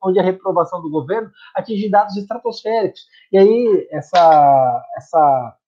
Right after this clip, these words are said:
essa, essa massa de apoio do Jair Bolsonaro, que parecia muito grande, ela se resume a uma, por uma parcela da população menor que a própria que apoiou, que votou no Jair Bolsonaro no primeiro turno. É um esvaziamento imenso,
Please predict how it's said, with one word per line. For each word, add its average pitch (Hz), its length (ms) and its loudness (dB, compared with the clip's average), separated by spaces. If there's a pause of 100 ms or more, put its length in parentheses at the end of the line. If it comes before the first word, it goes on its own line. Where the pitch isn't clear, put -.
(880)
essa, 139 680 2
essa 139 200 -12
massa 180 460 -10
de 135 80 -16
apoio 147 320 -12
do 135 80 -16
Jair 131 180 -12
Bolsonaro, 135 440 -14
que - 80 -20
parecia 135 360 -6
muito 127 220 -12
grande, 180 340 -2 (380)
ela 196 140 4
se 202 100 -2
resume 214 440 4
a 233 40 4
uma, 214 280 0
por 202 220 2
uma 196 160 2
parcela 202 440 2
da 196 80 -2
população 185 500 -2
menor 214 580 -2 (300)
que - 80 -6
a 277 80 0
própria 220 500 0 (320)
que 233 300 -2
apoiou, 214 680 2
que 190 140 -8
votou 214 240 0
no 226 80 -2
Jair 208 180 0
Bolsonaro 214 380 -4
no 214 100 -8
primeiro 240 320 -10
turno. 220 320 -8
É 165 60 -6
um 190 60 -2
esvaziamento 202 960 0
imenso, 185 520 -6